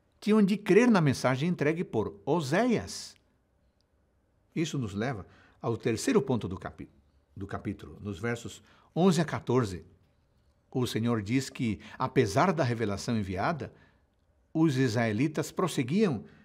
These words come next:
na prática da idolatria. Desde que os, eh, havia resgatado do Egito, ele se comunicava com eles por meio de mensageiros,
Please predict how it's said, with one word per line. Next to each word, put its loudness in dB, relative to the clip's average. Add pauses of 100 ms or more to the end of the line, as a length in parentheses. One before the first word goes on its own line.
(160)
na -4
prática -2
da -6 (100)
idolatria. -4 (1900)
Desde 6
que -4
os, -2 (280)
eh, -12
havia 0
resgatado -2
do -2
Egito, -2 (400)
ele -2
se -8
comunicava 4
com 0
eles 4
por 0
meio 4
de 0
mensageiros, 2